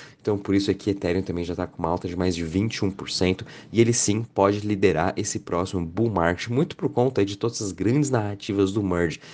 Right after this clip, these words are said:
Lembrando que não, nada acontece em um mês, né? É aos poucos, é nos próximos meses que cada vez mais a gente vai ver, é, essa, essa, a, essa, esse, essa transição do Ethereum de realmente cem por cento agora Proof of Stake, o que isso também vai acontecer com a sua Layer dois. A gente tá vendo também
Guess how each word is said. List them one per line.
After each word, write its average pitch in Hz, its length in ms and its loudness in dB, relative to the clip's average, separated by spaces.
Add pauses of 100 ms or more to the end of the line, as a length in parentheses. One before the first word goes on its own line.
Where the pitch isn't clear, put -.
(160)
Lembrando 98 380 2
que 110 160 -6
não, 123 200 2
nada 143 260 2
acontece 120 520 0
em 110 80 2
um 110 80 2
mês, 85 280 2
né? 85 100 -2 (300)
É 85 80 2
aos 92 180 4
poucos, 90 380 0
é 87 100 0
nos 82 180 -4
próximos 104 520 0
meses 95 260 2
que - 140 -18
cada 147 360 -4
vez 117 220 0
mais 101 180 -4
a 104 60 -2
gente 104 200 -6
vai 101 160 4
ver, 92 300 2 (340)
é, 92 280 -2
essa, 92 320 -2
essa, - 420 -4 (200)
a, - 140 -4 (140)
essa, 80 460 0 (400)
esse, 82 460 -2
essa - 160 -4
transição 107 760 2
do 92 80 4
Ethereum 85 380 2
de 80 80 -2
realmente 90 300 -2
cem 104 180 -2
por - 160 -8
cento 82 240 -2
agora 80 240 2
Proof 95 260 2
of 82 160 2
Stake, - 320 -2 (300)
o - 80 -4
que - 160 -4
isso 120 180 -2
também 98 240 2
vai 92 200 2
acontecer 90 480 -2
com 110 200 0
a 117 60 8
sua 101 340 2
Layer 87 300 2
dois. 90 240 2
A 87 40 -2
gente 87 180 -2
tá 87 80 0
vendo 95 160 0
também 90 260 -2